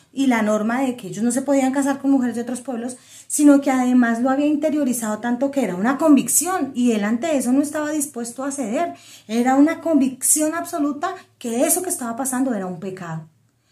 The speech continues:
Mi amado hermano, mi amada hermana, us-, esto me hace pensar, esto me hace pensar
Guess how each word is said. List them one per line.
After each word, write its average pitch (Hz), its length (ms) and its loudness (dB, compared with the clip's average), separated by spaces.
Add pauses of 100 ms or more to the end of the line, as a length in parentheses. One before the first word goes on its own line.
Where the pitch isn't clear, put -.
(180)
Mi 220 80 -12
amado 208 300 0
hermano, 226 280 0
mi 240 100 4
amada 190 260 0
hermana, 185 440 -8 (420)
us-, - 200 -10
esto 262 280 0
me 269 120 4
hace 262 220 2
pensar, 262 720 -2
esto 214 240 -10
me 247 120 0
hace 247 120 -4
pensar 254 540 -8